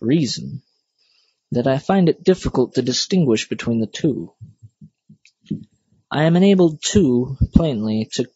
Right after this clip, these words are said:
trace this effect to the mesmeric influence. I cannot better explain my meaning than by hypothesis that the mesmeric exaltation enables me to perceive a train of ratiocination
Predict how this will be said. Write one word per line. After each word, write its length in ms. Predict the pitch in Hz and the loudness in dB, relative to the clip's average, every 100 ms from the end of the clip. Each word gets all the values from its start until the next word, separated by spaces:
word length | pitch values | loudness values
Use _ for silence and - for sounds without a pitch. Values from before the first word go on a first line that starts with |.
| _ - | _ -8
trace 340 | - 226 - | -4 -2 -2
this 160 | 180 - | -4 -4
effect 520 | 135 - 120 - - | -4 -4 -4 -8 -16
to 80 | 156 | -6
the 60 | 139 | -2
mesmeric 580 | 147 139 170 180 165 | -2 0 0 0 0
influence. 760 | 170 147 - 98 - - - - _ _ - - _ _ _ _ _ - _ | -4 -4 -6 -12 -12 -16 -14 -14 _ _ -20 -20 _ _ _ _ _ -20 _
I 40 | 160 | -6
cannot 320 | 214 233 151 | -4 -4 0
better 240 | 185 190 | 2 4
explain 520 | 175 - - 160 156 | 0 -4 -2 0 0
my 160 | 139 127 | 0 0
meaning 640 | 127 160 151 113 123 143 - | 2 2 2 0 0 -2 0
than 200 | 127 131 | 2 4
by 160 | 139 | 4
hypothesis 920 | 131 165 147 - 214 180 - 175 165 - | 2 -2 -2 -2 -2 -2 -2 -2 -4 -2
that 200 | 143 139 _ | -4 -4 _
the 100 | 135 | -2
mesmeric 920 | 139 147 139 156 170 208 208 - - - | 2 0 0 0 2 4 2 0 -12 -6
exaltation 1040 | 127 139 151 151 135 - 151 - 87 90 - | -4 -4 -2 -2 -2 -2 -2 -2 -6 -8 -8
enables 560 | - 131 180 185 170 143 | -2 2 4 6 4 2
me 200 | 147 147 | 0 0
to 140 | - | -2
perceive 600 | - 131 - 185 185 196 | -2 -2 -2 0 2 2
a 100 | 175 | 0
train 440 | 143 - 156 160 151 | -8 -4 0 2 2
of 220 | 127 135 | 0 2
ratiocination 1300 | 147 151 131 - - 139 131 123 - - - - | 2 4 0 -2 -2 0 2 0 -2 -8 -10 -12